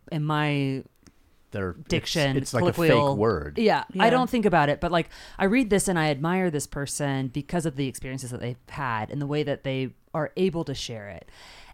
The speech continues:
Speaker 1: And it also is, like, this person that's on this, like, incredible journey and, and for themselves, not just in how they're perceived, and they're giving this to other people. So, like, he might not be recognized,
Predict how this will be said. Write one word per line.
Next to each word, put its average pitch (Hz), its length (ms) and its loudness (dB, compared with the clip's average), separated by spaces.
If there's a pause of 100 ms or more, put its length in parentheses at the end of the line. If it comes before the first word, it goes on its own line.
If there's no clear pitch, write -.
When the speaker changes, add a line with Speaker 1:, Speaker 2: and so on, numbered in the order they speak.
Speaker 1:
And 170 640 2 (200)
it 185 240 0
also 226 340 4
is, 185 140 2
like, 165 160 0
this 156 120 -6
person 175 360 -2
that's 151 180 -4
on 151 160 -2
this, 147 160 -4
like, 139 260 -6 (540)
incredible 180 600 -2
journey 156 640 -2 (300)
and, 143 480 -4 (840)
and 196 180 2
for 247 260 4
themselves, 175 540 2
not 160 200 -2
just - 220 -10 (140)
in 151 120 -2
how 139 200 -2
they're 135 120 -4
perceived, 123 640 -6
and 131 120 -8
they're 135 100 -6
giving 156 300 -4
this 139 160 -6
to - 100 -8
other 123 160 -6
people. 117 380 -10
So, 139 140 -6
like, 127 200 -6 (400)
he 190 160 2
might 185 240 2
not 165 180 0
be 165 120 2
recognized, 143 840 -2